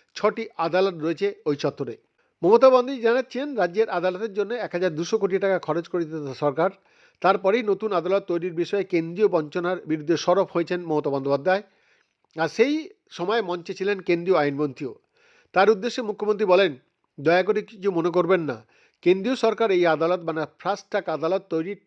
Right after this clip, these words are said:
টাকা দেওয়া বন্ধ করে দিয়েছে।" যদিও কেন্দ্রীয় আইনমন্ত্রী এই অভিযোগ নিয়ে কোনো মন্তব্য এখনও করেননি। মমতা ব্যানার্জি আরও জানিয়েছেন, তার সরকার অষ্টআশিটি ফাস্ট ট্র্যাক আদালত তৈরি করেছে, তার মধ্যে বাহান্নটি মহিলাদের জন্য, সাতটি পক্সো, চারটি লেবার বা শ্রম বিষয়ক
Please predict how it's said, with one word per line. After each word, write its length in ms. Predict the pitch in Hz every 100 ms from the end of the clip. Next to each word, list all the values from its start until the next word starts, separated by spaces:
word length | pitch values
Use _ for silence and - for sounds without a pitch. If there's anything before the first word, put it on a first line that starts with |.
| -
টাকা 240 | 156 170
দেওয়া 200 | 165 190
বন্ধ 220 | 160 143
করে 160 | 151 151
দিয়েছে।" 340 | 147 127 110 _ _ _ _ _
যদিও 240 | 156 180 240
কেন্দ্রীয় 400 | 226 202 214 233
আইনমন্ত্রী 420 | 196 190 208 208
এই 160 | 190 175
অভিযোগ 320 | 165 165 180
নিয়ে 160 | 156
কোনো 160 | 190 156
মন্তব্য 460 | 139 143 165 170 214
এখনও 280 | - 156 160
করেননি। 500 | 151 143 139 143 139 - _ _ _ _ _ -
মমতা 200 | 196 233
ব্যানার্জি 240 | 254 254
আরও 140 | 233
জানিয়েছেন, 400 | 233 226 240 285
তার 160 | 240 233
সরকার 320 | - 196 226 220 _ _
অষ্টআশিটি 760 | 185 - - 214 196 214 214
ফাস্ট 320 | 262 - 170 -
ট্র্যাক 200 | 202 175
আদালত 340 | 160 175 196
তৈরি 200 | 170 165
করেছে, 280 | 175 185 202
তার 200 | 185 147
মধ্যে 360 | 160 160 196 190 _ _
বাহান্নটি 460 | 135 139 170 185 185
মহিলাদের 420 | 160 147 165 175
জন্য, 260 | 165 180 202 _ _ - _
সাতটি 440 | - 185 196 208
পক্সো, 380 | 202 185 - 233
চারটি 380 | 196 151 - 170
লেবার 300 | 147 175 170
বা 160 | 151
শ্রম 260 | 143 - 175
বিষয়ক 320 | 170 - 202